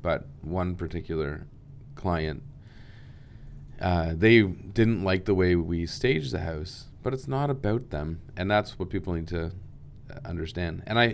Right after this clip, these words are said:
anytime someone takes every single piece of advice we give them, they are way more successful, consistently.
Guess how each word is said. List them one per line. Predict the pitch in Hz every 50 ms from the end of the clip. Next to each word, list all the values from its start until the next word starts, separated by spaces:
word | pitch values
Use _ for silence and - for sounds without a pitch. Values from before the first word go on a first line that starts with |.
| - - -
anytime | - 113 123 127 151 156 160 151 - 117 117 107 101 101 98 92
someone | - - 101 95 98 95 92 87
takes | 90 95 90 82 - - - -
every | 98 98 95 90 92 95 101 101 98 98 101 92
single | - - 90 87 85 85 85 82
piece | - 90 87 82 -
of | 82 85
advice | 85 80 85 85 85 82 -
we | 90 85
give | 80 87 87 80
them, | 101 107 113 120 120 120 - - - - - - - - -
they | - 90 90
are | 90 90
way | 90 87 87 92 98 98 98 98
more | 95 92 90 87 85
successful, | - 87 - - - - 90 - - - - - - - - - - - - - - -
consistently. | 107 101 90 - - 143 135 - - - 78 80 80 80 -